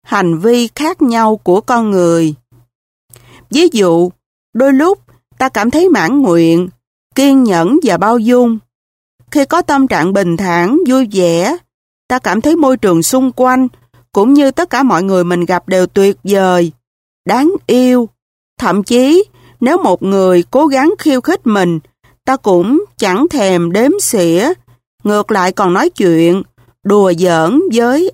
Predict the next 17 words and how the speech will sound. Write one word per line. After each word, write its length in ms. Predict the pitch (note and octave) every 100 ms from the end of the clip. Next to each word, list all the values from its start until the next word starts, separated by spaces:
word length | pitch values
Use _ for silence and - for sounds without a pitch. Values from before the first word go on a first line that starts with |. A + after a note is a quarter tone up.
| -
anh 340 | G#3+ A3 A3
ta 440 | G3+ G#3+ G#3 G3+ G3
nữa. 400 | F#3+ E3+ E3 D4+ - _ _ _ _ _ _ _ _ _ _ _ _ _ _ _ _ _ _ _ _ _ _ _ _ _ -
Bây 180 | A#3 B3
giờ, 380 | G#3 G3 F#3 F3 _ _ _
hãy 220 | A3+ B3+
tận 300 | - F3 F#3+
dụng 420 | F#3+ E3+ E3 F#3
tâm 240 | - B3+ A#3+
trạng 320 | F#3 E3 E3+ -
ấy, 420 | G3 A3+ D4+ G4 - _ _ _ _ _ -
khuếch 200 | D#4+ F#4+ -
tán 280 | A#3 D4
nó 140 | F4+ E4
ra 160 | D4
bên 220 | A#3 A#3 A3+
ngoài, 460 | F#3 E3+ E3 D#3+